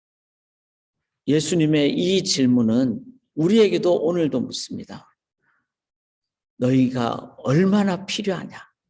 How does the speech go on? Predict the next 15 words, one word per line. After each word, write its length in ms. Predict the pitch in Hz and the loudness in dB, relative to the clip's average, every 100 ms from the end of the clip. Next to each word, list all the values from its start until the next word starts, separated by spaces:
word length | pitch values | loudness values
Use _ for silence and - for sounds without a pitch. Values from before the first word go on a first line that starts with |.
| _ _ _ _ | _ _ _ _
무엇이 680 | 143 208 254 247 254 240 - | -2 4 4 4 2 -4 -6
필요하냐?" 640 | - 226 220 - - - _ _ _ _ _ _ - | -8 -4 -4 -6 -10 -14 _ _ _ _ _ _ -2
이렇게 320 | 190 180 180 | 0 0 -2
물을 360 | 151 165 151 - | -4 -4 -6 -4
때 360 | 147 147 - - _ _ _ _ - | -6 -6 -12 -20 _ _ _ _ -4
우리든 380 | 156 156 160 139 | -2 0 -2 -2
"주님, 540 | - 165 160 143 - - - - _ _ _ _ | -2 0 0 -2 -8 -18 -20 -20 _ _ _ _
아, 320 | - 135 131 131 | -6 -4 -2 -2
나에게는 560 | 135 143 143 135 127 | -2 -2 0 0 0
이 100 | 131 | -2
정도의 420 | 147 220 233 226 | 2 4 4 4
금액이 420 | 220 214 202 190 165 | 2 0 0 0 -4
필요합니다." 720 | - 196 139 131 131 120 - _ _ _ _ _ _ _ - | -4 -2 -2 -2 -4 -8 -16 _ _ _ _ _ _ _ 0
이렇게 340 | 214 226 - | 2 2 0
우리가 580 | 185 175 180 170 - - | -2 -2 -4 -6 -8 -14